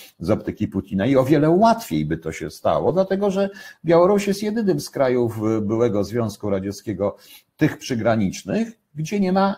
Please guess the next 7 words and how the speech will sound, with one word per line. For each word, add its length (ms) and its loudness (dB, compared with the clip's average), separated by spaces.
żadnych 580 0
antypolskich 760 -2
resentymentów, 880 -6
żadnych 360 2
grup 240 2
antypolskich, 640 -8
prawda? 420 -2